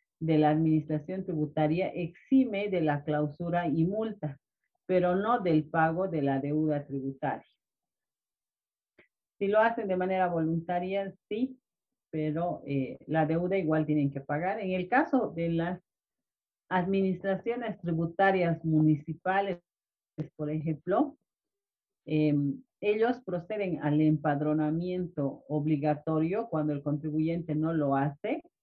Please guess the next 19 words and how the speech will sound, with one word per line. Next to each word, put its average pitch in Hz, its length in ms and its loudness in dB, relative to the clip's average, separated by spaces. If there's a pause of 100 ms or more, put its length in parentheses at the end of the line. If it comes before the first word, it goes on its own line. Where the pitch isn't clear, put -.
(680)
y, 226 400 -8
eh, 139 500 0
obviamente 185 800 -2 (380)
corresponde 151 760 -2
todo 185 300 -2
lo 147 180 -2
que 147 120 -4
son 160 220 -2
multas 160 480 -2
y 135 100 -8
sanciones, 151 840 0 (880)
eh, 143 180 -2
mantenimiento 165 800 0
de 143 120 -2
valor, 165 560 0
etcétera, 147 680 -6 (680)
pero 254 640 6 (500)
ellos 233 460 4
registran 202 880 -2